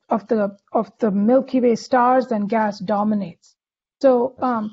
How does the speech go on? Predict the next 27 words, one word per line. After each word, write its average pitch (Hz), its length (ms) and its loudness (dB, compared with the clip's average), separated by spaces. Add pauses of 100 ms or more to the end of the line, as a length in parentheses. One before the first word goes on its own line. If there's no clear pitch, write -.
(400)
you'd 254 400 0
think 392 300 -4
that 339 100 2
the 277 80 2
potential 262 520 0
should 247 240 -2
be 233 100 0
much 220 320 -4
flatter, 214 480 -4 (360)
but 262 180 2
the 262 60 -2
process 285 540 -2
by 254 280 0
which, 254 420 -2 (340)
um, 214 480 -4 (100)
the, 202 360 0 (920)
the 226 300 0
halo 269 400 0
has 254 200 -2
been 202 220 -6
built 208 320 -6
up - 260 -4 (340)
has 247 220 0
led 247 440 0
to, 247 260 0 (200)
you 240 160 -6
know, 214 280 -8